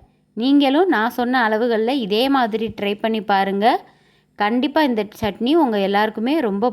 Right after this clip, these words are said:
பிடிக்கும். இந்த வீடியோ உங்களுக்கு ரொம்பவே பிடிச்சிருக்குன்னு நினைக்கிறேன்.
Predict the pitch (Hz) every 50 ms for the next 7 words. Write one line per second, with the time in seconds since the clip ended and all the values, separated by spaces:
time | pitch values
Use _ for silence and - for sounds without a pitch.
0 | 247 214 208 - - - 247 294 381 453 - - _ _ _ _ _ _ _ _
1 | _ _ _ _ _ _ _ _ _ _ - 208 240 277 311 359 302 240 254 247
2 | 214 240 311 415 370 254 240 226 226 196 196 202 196 196 208 208 240 240 254 262
3 | 254 - 220 214 214 - - 240 233 233 - 254 240 247 240 247 247 240 240 269
4 | 269 302 339